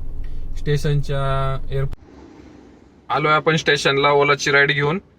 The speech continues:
आणि कस्टमरचं बिल झालं एकशे नव्याण्णव आणि बावीस रुपये कॅन्सलेशनचे. कस्टमरचं बिल दोनशे चाळीस, आपल्याला दिलं एकशे नव्याण्णव आणि, अं, टोटल आपलं दोनशे बारा रुपये आपल्याला या राईडचे भेटलेत आणि टोटल आपलं तेराशे साठ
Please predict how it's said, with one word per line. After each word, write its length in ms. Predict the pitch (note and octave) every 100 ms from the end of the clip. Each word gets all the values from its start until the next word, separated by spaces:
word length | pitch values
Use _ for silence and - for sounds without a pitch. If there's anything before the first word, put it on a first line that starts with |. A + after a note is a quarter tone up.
| _ _ -
आणि 720 | B2 C3+ C3+ C#3 C3+ C3+ C3+ C3+
कस्टमरचं 500 | C#3+ - C#3+ C#3 C#3+
बिल 160 | D3 D3+
झालं 240 | C#3 A#2+
एकशे 240 | C#3 -
नव्याण्णव 480 | C#3 C3+ C#3 C#3 D#3
आणि 220 | D3+ C#3+
बावीस 320 | C#3 C3 C#3+ C#3+
रुपये 200 | C3+ C#3
कॅन्सलेशनचे. 760 | D3 C#3+ C3 B2+ C#3 C3 D#3
कस्टमरचं 540 | D#3+ D3 - C#3+ C#3 D3+
बिल 120 | D3+ E3
दोनशे 300 | D#3 D#3 C#3
चाळीस, 380 | C#3 C#3 D3+
आपल्याला 320 | C3 B2 C3+ C3+
दिलं 240 | C3 B2+
एकशे 180 | C3+ D3
नव्याण्णव 440 | C3+ C#3 C#3 C#3 E3+ - - - - - -
आणि, 520 | B2 B2+ C3+ C3+ C3+ C3+
अं, 460 | C3 B2+ B2 B2 B2+ _ -
टोटल 340 | C#3+ C#3 D3+ C#3+
आपलं 360 | C#3+ D3+ D#3 G3 - - - _ _ _ _ _ _ _ _ _ _ _ _ _ _ _ C3
दोनशे 320 | D3+ D#3+ E3+
बारा 260 | D#3+ D#3+
रुपये 300 | D#3 D#3 D3+
आपल्याला 340 | D3+ C#3+ D3+ C#3+
या 180 | D3 C#3+
राईडचे 300 | C#3+ C#3 D3
भेटलेत 540 | C#3+ B2+ D#3+ - -
आणि 220 | C#3+ C#3+
टोटल 440 | C#3 C#3+ C#3 D#3+ D3
आपलं 340 | C#3+ D#3+ D#3+
तेराशे 500 | D#3+ D3+ D3 D3+ D#3+
साठ 260 | - C#3+